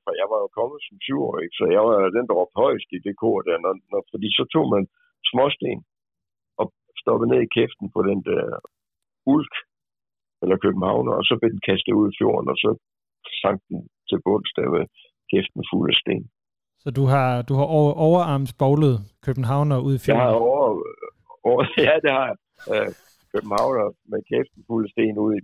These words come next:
Speaker 1: midt i fjorden. Men, men der, derfra kan man jo se Egholm, og, og, øh, ja,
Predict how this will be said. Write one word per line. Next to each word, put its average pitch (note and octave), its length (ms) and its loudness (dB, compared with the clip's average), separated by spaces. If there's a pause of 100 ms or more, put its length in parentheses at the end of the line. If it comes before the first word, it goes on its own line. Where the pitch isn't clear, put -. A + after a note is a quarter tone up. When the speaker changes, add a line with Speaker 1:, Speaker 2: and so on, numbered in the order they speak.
Speaker 1:
midt G#2 200 -4
i - 300 -16
fjorden. - 260 -8 (1040)
Men, A2 120 4 (140)
men B2+ 100 4 (140)
der, C#3+ 120 4 (520)
derfra C#3+ 380 0
kan B2+ 120 -2
man A2+ 140 -4
jo G#2+ 120 -8
se C#3 80 -8 (180)
Egholm, C3+ 320 -10 (380)
og, G#2+ 220 0 (500)
og, F#2+ 140 2 (280)
øh, E2+ 120 -6 (2500)
ja, D#2 80 0